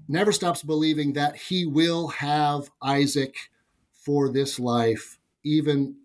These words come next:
as he raises the knife, even if he has to plunge the knife. He never gives up Isaac to God.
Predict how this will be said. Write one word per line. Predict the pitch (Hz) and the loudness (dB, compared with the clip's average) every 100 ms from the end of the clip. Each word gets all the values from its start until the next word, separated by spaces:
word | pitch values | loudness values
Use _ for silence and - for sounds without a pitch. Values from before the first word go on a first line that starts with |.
| - | -4
as | 123 117 - | -2 -2 -2
he | 120 | -2
raises | 127 143 143 127 - | 2 2 2 -2 0
the | 123 | 0
knife, | 120 117 - | 2 0 0
even | 135 131 127 | 0 2 0
if | 120 | -2
he | 123 | -2
has | 120 | -2
to | - | -6
plunge | - 123 120 - | -4 -2 -2 -2
the | 107 | -4
knife. | 101 101 - _ | -4 -10 -14 _
He | - 143 | -6 -2
never | 156 160 160 147 | 0 0 0 0
gives | 113 143 131 - | 0 0 0 -2
up | 135 - - | -2 -2 -2
Isaac | 123 120 120 - | 0 2 0 -4
to | 110 | -4
God. | 110 107 104 | 0 0 -2